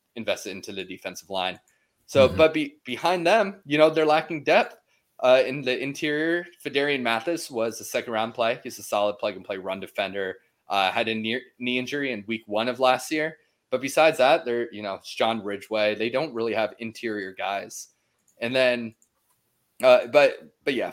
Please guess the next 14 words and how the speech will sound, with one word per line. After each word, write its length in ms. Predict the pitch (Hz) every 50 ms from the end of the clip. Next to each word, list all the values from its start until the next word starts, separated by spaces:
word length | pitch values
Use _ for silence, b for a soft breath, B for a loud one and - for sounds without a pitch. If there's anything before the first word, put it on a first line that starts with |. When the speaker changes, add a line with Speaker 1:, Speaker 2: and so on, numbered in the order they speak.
| -
Speaker 1:
Mathis 420 | 123 135 135 131 127 - 151 147 -
could 240 | - 151 135 113 117
relieve 500 | 113 110 113 110 110 110 98 - - _ _
Payne 260 | - - 117 107 107
and 80 | 101 92
Allen 400 | - 98 98 98 101 101 98 92
on 140 | 92 90
some 240 | - - 104 90 90
early 300 | - 104 98 92 98 98
down 260 | 95 101 98 95 95
work, 220 | 92 92 90 - -
for 100 | 101 92
instance. 440 | 90 - - - 90 90 - - b b b b b b b b b _ _
And 460 | - 143 143 147 147 143 139 131 127